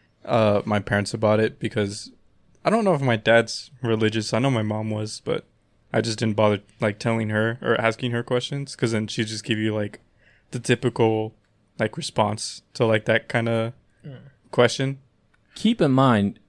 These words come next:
Speaker 3: Zeus has some cool-ass parents.
Speaker 2: Yeah, no,
Speaker 3: We were
Speaker 2: he's
Speaker 3: talking about
Speaker 2: correct.
Speaker 3: that last, uh, episode.
Speaker 2: Both of my parents are deeply religious. So
Speaker 3: Yeah.
Speaker 2: I grew up in that, they're, like, I grew up in a box when it came to religion. It was just like, there's just Jesus, God, and that's it.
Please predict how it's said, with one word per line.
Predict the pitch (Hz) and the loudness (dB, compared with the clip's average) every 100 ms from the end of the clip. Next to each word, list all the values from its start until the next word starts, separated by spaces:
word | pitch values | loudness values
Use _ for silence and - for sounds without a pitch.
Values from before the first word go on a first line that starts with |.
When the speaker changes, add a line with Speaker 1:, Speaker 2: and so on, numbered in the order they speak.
| _ | _
Speaker 3:
Zeus | 120 135 214 | 0 2 4
has | - 120 | 4 4
some | 98 | 2
cool-ass | 101 135 117 98 - | 2 2 4 2 2
parents. | - - 98 113 | 2 4 2 2
Speaker 2:
Yeah, | 208 196 123 | 4 4 4
no, | 131 165 | 0 4
Speaker 3:
We | |
were | 151 | 4
Speaker 2:
he's | 196 | 6
Speaker 3:
talking | 156 127 | 4 6
about | 107 110 | 4 4
Speaker 2:
correct. | |
Speaker 3:
that | 101 | 2
last, | 104 131 117 - | 4 2 0 -4
uh, | 113 98 95 104 | -2 0 0 -2
episode. | 101 101 - 92 151 | -6 -6 -4 -6 -6
Speaker 2:
Both | 143 185 220 | -2 0 2
of | |
my | 175 160 | 2 2
parents | 156 160 135 | 2 0 0
are | 135 123 | -2 -6
deeply | 117 160 160 127 | -2 -2 0 -2
religious. | 113 120 104 120 117 - | -2 -6 -8 -12 -14 -4
So | - 131 | 0 6
Speaker 3:
Yeah. | |
Speaker 2:
I | 110 | 6
grew | 147 143 190 | 6 6 6
up | 202 | 6
in | 156 143 | 4 4
that, | 139 127 - _ _ _ _ _ | 4 4 0 _ _ _ _ _
they're, | 156 139 151 151 | -4 2 2 4
like, | 147 139 139 - _ 151 _ _ _ | 4 2 0 -16 _ -20 _ _ _
I | 170 | -2
grew | 185 262 | 2 2
up | 240 | 4
in | |
a | 156 | 4
box | 196 226 147 151 | 6 6 2 -6
when | |
it | 143 | -4
came | 151 | -2
to | 127 | 0
religion. | 139 180 127 | 2 2 0
It | 139 | 0
was | 185 | 0
just | 175 | 0
like, | 147 127 - _ _ _ _ _ - | 0 -2 -4 _ _ _ _ _ -4
there's | 120 120 | -2 -2
just | 120 | -4
Jesus, | 127 156 196 185 | 0 2 0 -6
God, | 147 147 165 180 | -2 2 4 4
and | 160 139 | 2 0
that's | 139 156 | -2 2
it. | 165 147 | 2 2